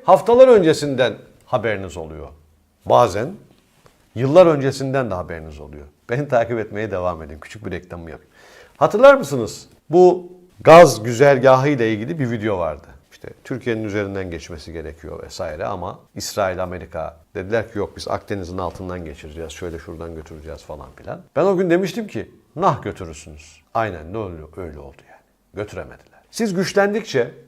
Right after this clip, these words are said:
silahlarınızı ürettikçe hem de her türlü müdahaleye rağmen. F otuz beş vermediler. İHA vermediler. Hava savunma sistemi vermediler. Silah vermediler. Her yerden kuşattılar Türkiye'yi.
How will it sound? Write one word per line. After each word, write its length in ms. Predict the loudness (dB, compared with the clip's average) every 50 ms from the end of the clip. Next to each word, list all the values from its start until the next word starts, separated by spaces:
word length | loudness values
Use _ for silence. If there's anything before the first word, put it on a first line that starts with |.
| _
silahlarınızı 640 | -12 2 6 6 6 8 8 6 6 4 2 0 -2 0
ürettikçe 540 | 0 0 0 -2 -6 -14 -14 -14 -14 -14 -14 -12
hem 180 | -10 -10 -8 -8
de 60 | -8
her 220 | -6 -8 -8 -8
türlü 320 | -8 -8 -6 -6 -6 -6 -6 -10 -16 -20 _ _ -14
müdahaleye 560 | -8 -2 0 2 2 2 0 -2 -4 -6 -6
rağmen. 280 | -8 -10 -12 -16 -20 -20 _ 0
F 80 | 2
otuz 300 | 4 6 4 4 4 4
beş 180 | 4 4 6 8
vermediler. 640 | 6 8 8 6 4 4 2 -2 -8 -10 -12 -16 _ _ _ _ _ _ _ _ _ _
İHA 260 | 2 4 6 8 10 12
vermediler. 580 | 10 10 10 8 4 2 2 0 -2 -4 -4
Hava 300 | -4 0 4 4 6 6
savunma 340 | 6 4 4 4 4 0 -4
sistemi 420 | -4 -6 -8 -6 -4 -4 -2 0
vermediler. 520 | 0 0 0 0 0 -2 -2 -4 -4 -6 -6
Silah 400 | -6 -8 0 4 6 6 8 8
vermediler. 580 | 8 8 8 6 4 0 -2 -2 -6 -8 -10 -10
Her 320 | -6 -2 0 2 4 4
yerden 400 | 6 8 8 8 8 6 4 4
kuşattılar 540 | 2 -2 0 0 0 0 0 0 0 0 0
Türkiye'yi. 440 | -2 -10 -16 -14 -14 -14 -14 -14